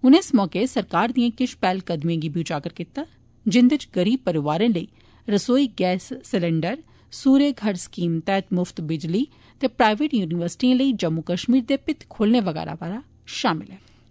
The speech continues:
मुक्खमंत्री होरें राई बाई ते डेयरी खेतर गी बढ़ावा देने पर जोर दिंदे होई ग्रामीण इलाकें च कम्म रोजगार दे मते मते मौके पैदा करने दी बी लोड़ दस्सी। उमर अब्दुल्ला होरें आखेआ जे हून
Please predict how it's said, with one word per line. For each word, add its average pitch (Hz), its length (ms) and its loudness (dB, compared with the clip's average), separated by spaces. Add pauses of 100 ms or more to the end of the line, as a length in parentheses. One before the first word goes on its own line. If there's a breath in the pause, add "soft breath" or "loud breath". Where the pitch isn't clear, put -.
(140)
मुक्खमंत्री 190 480 -2
होरें 180 140 -2
राई 156 160 -2
बाई 190 240 -4 (300 soft breath)
ते 226 80 -6
डेयरी 247 320 6
खेतर 240 240 0
गी 240 140 0
बढ़ावा 254 320 2
देने 165 220 -2
पर 165 140 -4
जोर 165 260 -6
दिंदे 180 260 0
होई 277 220 4 (440 soft breath)
ग्रामीण 220 460 4
इलाकें 202 380 2
च 190 140 -2
कम्म 220 260 2
रोजगार 175 480 -2
दे 175 180 -4
मते 214 360 -2
मते 196 320 -2
मौके 170 340 -2
पैदा 233 280 -2
करने 220 280 2
दी 202 140 -2
बी 160 140 -4
लोड़ 160 260 -2 (460)
दस्सी। 180 400 -6 (540 soft breath)
उमर 196 220 0
अब्दुल्ला 160 320 -4
होरें 160 180 -2
आखेआ 151 280 -4
जे 175 180 -6
हून 185 300 -2